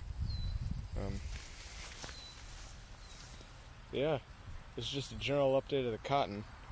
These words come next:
I'm gonna flip the camera around real quick and give you a rundown of how everything is going. So as you can see, the sunflowers are done. Um, having worrying results here.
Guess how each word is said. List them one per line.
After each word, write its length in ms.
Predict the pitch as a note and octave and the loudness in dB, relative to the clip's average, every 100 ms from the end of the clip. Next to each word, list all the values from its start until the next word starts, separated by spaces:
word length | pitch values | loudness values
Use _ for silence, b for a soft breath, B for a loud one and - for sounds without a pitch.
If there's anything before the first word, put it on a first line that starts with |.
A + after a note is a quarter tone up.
| - - - - - A2+ | -10 -10 -10 -10 -4 0
I'm 100 | B2+ | 2
gonna 120 | A#2+ | 2
flip 280 | - D3+ - | 2 2 2
the 60 | |
camera 380 | - C#3 C3+ B2 | 0 2 2 2
around 260 | G#2+ G#2+ G#2+ | 0 0 0
real 140 | G#2+ - | -2 0
quick 220 | B2+ A#2 G2+ | 2 2 -2
and 140 | G#2 - | -4 -2
give 140 | A#2 | 0
you 100 | A2+ | 2
a 40 | G#2+ | 2
rundown 440 | A2+ A2+ G#2+ G#2 | 2 2 2 0
of 80 | G2 - | -2 -4
how 120 | - A#2+ | 2 4
everything 420 | A2+ A2 A2 G#2+ | 4 0 0 0
is 240 | G2+ - - - - - | 0 -4 -4 -4 -2 2
going. 320 | A#2 G#2+ G#2+ - B B B B - | 4 4 2 -2 B B B B 8
So 140 | C#3 | 10
as 100 | C3 | 12
you 80 | C#3 | 10
can 100 | B2+ | 10
see, 120 | D3+ | 10
the 100 | C3+ | 10
sunflowers 540 | D3 F3+ C3 G#2 G2 | 10 10 12 12 12
are 40 | F2 | 8
done. 360 | F#2+ G2 B2+ - B B B B - | 10 10 10 6 B B B B 8
Um, 360 | A#2+ A#2 A#2 A2+ - - - - - - - B B B B B B B B B B B - - | 8 6 6 4 0 0 0 0 0 -2 -6 B B B B B B B B B B B 0 12
having 380 | F#3 G3+ F3 - B B B B B B - - G#2+ | 12 12 10 6 B B B B B B -6 -4 6
worrying 540 | B2 D3+ D3+ D3 C#3 | 10 12 12 12 12
results 500 | B2+ A#2+ B2+ B2+ - | 10 10 12 12 10
here. 300 | - A#2 G2 | 6 6 6